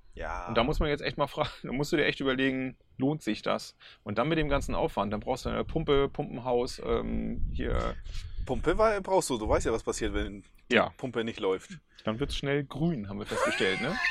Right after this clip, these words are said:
Speaker 1: <laughs> War uns egal.
Speaker 2: Ja, das war uns tatsächlich egal. Und ich weiß auch gar nicht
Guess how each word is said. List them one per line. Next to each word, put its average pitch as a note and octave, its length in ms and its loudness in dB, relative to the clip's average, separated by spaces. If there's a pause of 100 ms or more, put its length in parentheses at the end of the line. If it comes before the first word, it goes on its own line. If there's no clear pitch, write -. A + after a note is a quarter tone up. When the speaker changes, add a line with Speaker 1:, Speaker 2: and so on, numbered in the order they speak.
Speaker 1:
<laughs> - 260 -6
War D#3 160 8
uns D3+ 180 2
egal. C3 480 2 (680)
Speaker 2:
Ja, G#2 160 8
das - 180 -2
war G#2 100 10
uns G#2 120 4
tatsächlich G#2 300 4
egal. F#2+ 240 6
Und G2+ 60 -2
ich G#2 120 -4
weiß A2 160 6
auch A2 80 -8
gar A2+ 140 0
nicht A2 220 -8